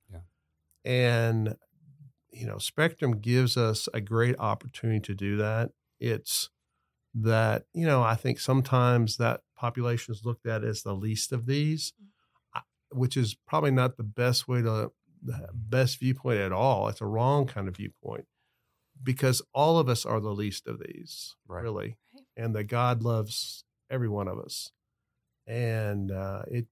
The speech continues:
Speaker 2: just, to me, is so powerful that it's a, it's a living picture of, uh, being made in God's image,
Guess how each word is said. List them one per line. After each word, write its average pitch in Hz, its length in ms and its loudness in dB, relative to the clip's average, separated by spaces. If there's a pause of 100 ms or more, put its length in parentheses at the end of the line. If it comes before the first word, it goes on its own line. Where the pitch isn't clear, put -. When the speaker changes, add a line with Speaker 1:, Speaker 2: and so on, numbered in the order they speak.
Speaker 2:
just, 170 520 4
to - 100 -4
me, 120 340 4
is 104 260 4
so - 280 2
powerful 117 840 0
that 107 340 -2
it's - 220 -14
a, 52 320 -6 (380)
it's - 100 -10
a 117 60 0
living 143 480 4
picture 123 580 -2 (580)
of, 107 680 -2
uh, 107 380 -4
being 113 440 0
made 117 240 2
in 107 120 -2
God's 101 340 -4
image, 151 680 -2